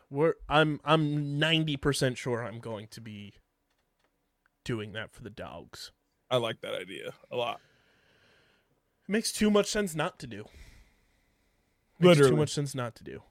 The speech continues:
Speaker 1: And, like,
Speaker 2: Literally too much sense.
Speaker 1: you know how cool it is to say that, like, you're a season ticket holder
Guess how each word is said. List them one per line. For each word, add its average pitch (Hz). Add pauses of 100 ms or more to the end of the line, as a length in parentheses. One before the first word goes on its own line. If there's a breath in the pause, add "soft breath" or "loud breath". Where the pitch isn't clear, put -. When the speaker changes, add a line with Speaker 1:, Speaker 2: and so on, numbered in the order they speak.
(520)
Speaker 1:
And, 135
like, 123
Speaker 2:
Literally 127 (100)
too 110
much 104
sense. - (1120)
Speaker 1:
you 143
know 185
how 208
cool 143
it 143
is 151
to -
say 120
that, 123
like, 113
you're 110
a -
season 117
ticket 107
holder 120